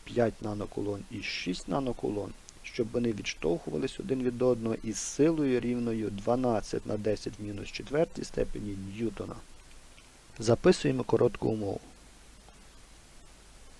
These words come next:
Дано. Перший заряд нас має значення п'ять нанокулон.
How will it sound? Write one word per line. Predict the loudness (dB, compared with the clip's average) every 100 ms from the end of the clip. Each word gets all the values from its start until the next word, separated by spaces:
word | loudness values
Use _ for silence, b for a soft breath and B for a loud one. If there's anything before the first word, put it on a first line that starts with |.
| -20 -20 -20 -20 -20 -20 -18 -18 -18 -20 -20 -10
Дано. | 6 6 6 0 -12 -20 -20 -20 -20 -20 -20 -20 -20 -20 -20 -20 -18 0
Перший | 8 8 8 4
заряд | 8 10 8 8
нас | 0 0
має | 0 2 2 -2 -10 -18 -16 -16 -18 -20 B B B -20 -20 -12
значення | -10 -4 4 4 4 -2 -2 -4
п'ять | -6 2 6 6 4 -16 -18 -18 -14
нанокулон. | -2 2 2 2 -2 -2 0 -2